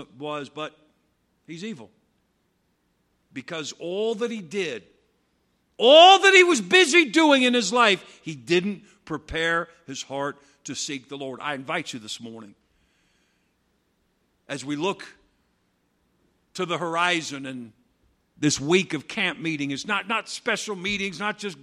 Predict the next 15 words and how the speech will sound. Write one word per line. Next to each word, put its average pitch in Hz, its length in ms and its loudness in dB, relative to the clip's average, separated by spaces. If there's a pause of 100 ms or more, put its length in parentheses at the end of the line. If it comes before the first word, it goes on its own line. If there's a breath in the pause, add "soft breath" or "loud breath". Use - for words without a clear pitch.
(320)
not 214 200 -2
a 165 40 -4
conference, 202 720 -6
not 208 220 -2 (320 loud breath)
going 214 320 2
to 190 60 -4
hear 190 240 -6
preaching, 214 580 -6 (240 loud breath)
but 175 160 0
a 151 80 -4
time 214 460 -4
where 165 100 -4
we 147 200 -6
meet 175 280 -6
together, 202 420 -2